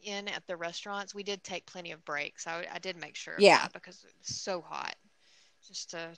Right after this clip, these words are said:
Speaker 1: to have a breather and, and to grab a snack and a drink. But, um, I did see them. The downside of the ones that I saw, they were,
Speaker 2: Yeah.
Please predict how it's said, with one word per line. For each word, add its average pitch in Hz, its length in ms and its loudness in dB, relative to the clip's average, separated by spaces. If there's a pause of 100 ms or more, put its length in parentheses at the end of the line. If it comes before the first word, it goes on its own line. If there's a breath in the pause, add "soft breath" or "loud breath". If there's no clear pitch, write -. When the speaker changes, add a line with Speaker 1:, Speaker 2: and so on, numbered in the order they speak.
(120)
Speaker 1:
to 190 100 -12
have 190 160 -4
a 175 40 -8
breather 170 460 -2
and, 160 220 -6
and 165 320 -20 (240)
to 175 160 -10 (180)
grab 190 220 2
a 180 60 -4
snack 170 420 -2
and 170 100 -10
a 165 40 -12
drink. 165 340 -2 (160)
But, 170 260 0
um, 170 320 -6 (920)
I 214 80 4
did 202 320 0
see 208 240 -4
them. 262 280 -4 (1400)
The 220 80 -2
downside 208 840 2 (140)
of 190 80 -16
the 196 80 -18
ones 196 280 -4
that 165 100 -2
I 160 80 -2
saw, 180 680 4
they 170 160 -2
were, 180 80 2
Speaker 2:
Yeah. 175 180 10